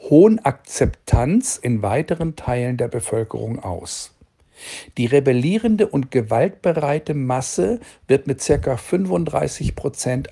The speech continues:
eingeschätzt. Auch die Landesregierungen können direkt auf die Personal- und Materialressourcen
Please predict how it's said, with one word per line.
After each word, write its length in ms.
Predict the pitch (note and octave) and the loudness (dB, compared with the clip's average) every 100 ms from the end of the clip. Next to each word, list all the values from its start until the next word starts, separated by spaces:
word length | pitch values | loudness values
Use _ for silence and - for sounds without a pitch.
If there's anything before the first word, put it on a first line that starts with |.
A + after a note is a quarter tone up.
| _ | _
eingeschätzt. 960 | - B2+ C3+ F2+ - G2 F#2+ - - - _ _ _ _ | -2 0 0 -4 -6 -6 -6 -10 -14 -18 _ _ _ _
Auch 220 | A2 A2 | -2 -2
die 160 | - A2 | -4 -2
Landesregierungen 1200 | A#2 F#3 G3+ F3 - A2+ G#2+ A2+ A2 A#2 D#3 F3 - - | 2 2 2 2 -2 -8 -4 -6 -4 -4 -4 -6 -14 -18
können 400 | - C3+ A#2 A2+ | -2 0 2 0
direkt 560 | E3+ A3 G#3 D#3+ - - | -2 0 0 -2 -2 -6
auf 140 | C#3 | -6
die 120 | - | -6
Personal- 680 | C3 B2 A2+ A#2 A2+ A#2 D#3+ | -6 -4 -2 -2 -2 0 -2
und 160 | - C#3 | -2 0
Materialressourcen 1300 | A#2+ B2 A2+ A2+ G#2 D3 C#3 - C3+ C#3 - C#3+ | 0 0 -2 0 0 0 -2 -4 -2 -2 -2 -6